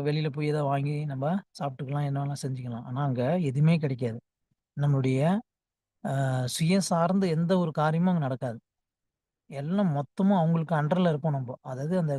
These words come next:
காவல்ல வைக்கப்படும்பொழுது, அந்த காவலருக்கு கீழ இருப்போம் நம்ப. அவங்க அந்த காவலர்கள் என்னெல்லாம் நம்ம வழிநடத்தப்படுறாங்களோ, அது, அதுதான் நம்மளுக்கு. அவன் என்ன குடுக்குறானோ, அதுதான் நம்மளுக்கு. அவன் குடுக்கலன்னா ஒண்ணுமே இல்ல. அப்போ அப்படிப்பட்ட ஒரு சூழல்ல,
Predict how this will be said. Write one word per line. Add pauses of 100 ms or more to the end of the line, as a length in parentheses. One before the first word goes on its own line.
காவல்ல
வைக்கப்படும்பொழுது,
அந்த
காவலருக்கு (760)
கீழ (160)
இருப்போம்
நம்ப. (540)
அவங்க
அந்த
காவலர்கள்
என்னெல்லாம்
நம்ம
வழிநடத்தப்படுறாங்களோ,
அது,
அதுதான்
நம்மளுக்கு. (1400)
அவன்
என்ன
குடுக்குறானோ,
அதுதான்
நம்மளுக்கு. (640)
அவன்
குடுக்கலன்னா
ஒண்ணுமே
இல்ல. (580)
அப்போ
அப்படிப்பட்ட
ஒரு
சூழல்ல,